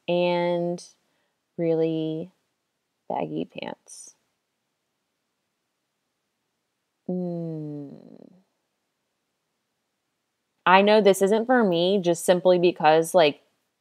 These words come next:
this girl's probably, like, a size two and her hips look gigantic because it's so small up here and then flares out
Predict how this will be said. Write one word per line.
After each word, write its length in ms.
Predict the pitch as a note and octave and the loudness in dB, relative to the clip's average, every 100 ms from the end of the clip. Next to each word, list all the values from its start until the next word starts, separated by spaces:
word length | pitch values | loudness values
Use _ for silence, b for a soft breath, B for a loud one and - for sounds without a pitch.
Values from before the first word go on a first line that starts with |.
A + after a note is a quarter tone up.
| _ _ | _ _
this 380 | D3+ D3 E3 E3+ | -14 0 0 2
girl's 300 | G3 G3 G3 | 4 4 4
probably, 420 | F#3+ E3+ D#3+ E3 | 4 4 4 0
like, 220 | D#3 D3+ | 0 -2
a 60 | E3 | -4
size 380 | - D3+ D#3 - | -2 0 -2 -4
two 320 | E3 D#3+ E3 | -2 0 0
and 120 | D#3+ | -4
her 380 | D#3 D#3 D3+ E3 - | -4 0 0 0 2
hips 280 | E3+ - | 2 0
look 260 | E3 D#3+ D3+ | -4 -4 -4
gigantic 920 | D3 D#3 D#3 C#3 D#3+ - - - - _ _ _ _ | -2 0 0 -4 -8 -10 -10 -12 -12 _ _ _ _
because 280 | E3+ E3+ D#3+ | 0 2 2
it's 200 | D#3+ - | 0 -2
so 400 | - - E3+ G3 | -10 2 6 6
small 420 | B3+ B3 G#3+ G3+ G3 | 4 0 4 6 4
up 140 | - | 2
here 500 | G#3 F#3 D#3+ D#3 - - | 0 2 4 0 -4 -4
and 160 | F3 E3 | -2 0
then 220 | E3 D#3 _ - | 0 -4 _ 0
flares 560 | E3+ E3 E3 F#3 F3+ - | 2 4 4 4 0 2
out 640 | D3+ D#3 B3+ D4 - - | 6 8 6 4 -4 -20